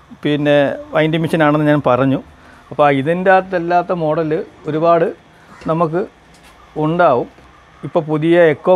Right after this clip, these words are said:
മോഡലൊക്കെ ഉണ്ട്, അതായത് ഇ എം, അതായത് എ എം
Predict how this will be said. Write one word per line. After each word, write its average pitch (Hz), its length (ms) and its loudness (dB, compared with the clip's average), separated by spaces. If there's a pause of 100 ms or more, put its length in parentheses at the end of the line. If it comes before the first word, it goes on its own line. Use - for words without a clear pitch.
മോഡലൊക്കെ 151 480 0
ഉണ്ട്, 127 160 -4 (280)
അതായത് 147 280 0 (100)
ഇ - 20 -2 (140)
എം, 143 80 -4 (180)
അതായത് 147 360 2 (580)
എ 143 120 2
എം 170 60 0